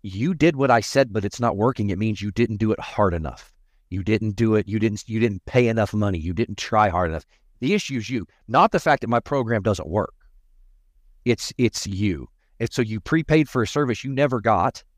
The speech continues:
that you cannot legally enforce, and you bought that service with no intention of paying back the credit card company.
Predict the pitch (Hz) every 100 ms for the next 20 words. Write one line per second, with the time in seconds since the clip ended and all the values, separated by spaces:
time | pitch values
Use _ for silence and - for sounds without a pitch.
0 | _ _ _ _ _ _ _ _ _ _
1 | _ - 107 120 110 120 - 147 143 120
2 | 127 120 113 95 - 135 101 - _ _
3 | - 151 156 120 127 - _ - 104 123
4 | 92 120 135 - 127 104 - 165 117 98
5 | - - _ _ 120 113 107 117 139 139
6 | 127 123 - 110 123 113 107 - - 101
7 | 85 82 - 82 - -